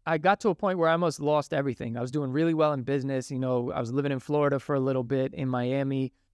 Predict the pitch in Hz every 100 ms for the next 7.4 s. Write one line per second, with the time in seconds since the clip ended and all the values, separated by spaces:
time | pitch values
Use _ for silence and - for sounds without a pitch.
0 | _ _ 147 131 147 151 143 147 147 143
1 | 131 113 139 139 - 139 135 - - 147
2 | - 151 147 151 139 160 151 143 143 143
3 | 139 147 120 147 156 143 135 143 143 143
4 | 143 131 127 139 135 - 143 151 160 -
5 | 165 160 156 156 151 135 - - 151 160
6 | 165 165 - 139 135 131 - - 156 156
7 | - 147 135 127